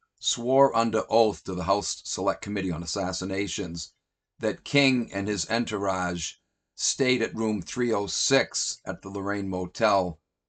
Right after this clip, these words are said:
so often that it was known as the King Abernathy Suite. While standing on the motel's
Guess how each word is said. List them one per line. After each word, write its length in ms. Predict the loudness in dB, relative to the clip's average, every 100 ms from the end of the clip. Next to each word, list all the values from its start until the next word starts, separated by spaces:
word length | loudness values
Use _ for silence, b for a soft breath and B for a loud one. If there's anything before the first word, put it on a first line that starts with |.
| _ _
so 360 | -4 2 4 8
often 600 | 8 8 6 0 0 -6 _ _ _ _
that 140 | -2
it 100 | 0
was 160 | 0 -2
known 520 | 4 6 6 4 -2
as 320 | -2 -2 -4
the 340 | -4 -2 -4 -6 _
King 540 | -4 0 2 0 -2 -6 _ -6
Abernathy 760 | -4 -4 -4 -4 -4 -4 -4
Suite. 520 | -2 -2 2 0 0 _ _ _ _ _ _ _ _ _ _ _ _ _ _ _ _ _ _ _ _ _ _ _ _ _
While 220 | 4 6
standing 480 | 6 2 4 6 6
on 120 | 6
the 60 | 4
motel's 720 | 2 2 6 6 6 2 -4